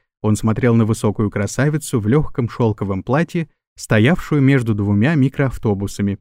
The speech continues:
Она раскачивалась в такт слышимой только ею музыки, но Марселю уже казалось, что он тоже начинает слышать ее. "Почему она здесь танцует?"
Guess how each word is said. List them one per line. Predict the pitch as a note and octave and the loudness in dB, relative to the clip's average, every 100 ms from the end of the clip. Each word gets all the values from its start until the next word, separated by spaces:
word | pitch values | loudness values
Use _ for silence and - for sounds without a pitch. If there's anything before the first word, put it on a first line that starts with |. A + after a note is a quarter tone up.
| _ _ _ _ _ _ _ | _ _ _ _ _ _ _
Она | G#2+ A#2 | 0 2
раскачивалась | B2 - C3+ B2 B2 A2 G2+ | 2 0 0 0 0 0 -2
в | - | -2
такт | A2+ G2 | -4 -4
слышимой | - A#2+ A#2 A2 G#2 | 0 0 2 2 0
только | A2 G#2 - | 0 -2 -2
ею | G2+ A2+ G#2 F#2+ | 0 2 4 4
музыки, | A2 E3+ F3 F3+ D#3+ | 2 2 -2 -4 -6
но | - C3+ | 0 4
Марселю | A#2 G2+ - F#3 F#3+ D#3 | 4 2 -2 0 2 4
уже | C3+ | 2
казалось, | B2+ G#2+ G#2+ D#3+ D3+ - | 2 0 2 2 0 -2
что | - C3 | 0 0
он | B2+ | 2
тоже | - C#3 A2 | 2 4 4
начинает | G#2 G2+ - G#2 C#3 B2+ | 2 -2 0 0 0 -2
слышать | - C3 A#2+ G#2+ G2 | 0 2 2 -2 -4
ее. | G2 G2 _ _ _ _ - | -4 -4 _ _ _ _ -8
"Почему | A2 C#3+ F#3 | -2 2 4
она | G3 E3 | 6 4
здесь | A#2 G#2+ B2+ - | 2 0 -4 -2
танцует?" | D3+ C#3 - B2+ G2+ - - | -4 -2 0 2 2 -2 -12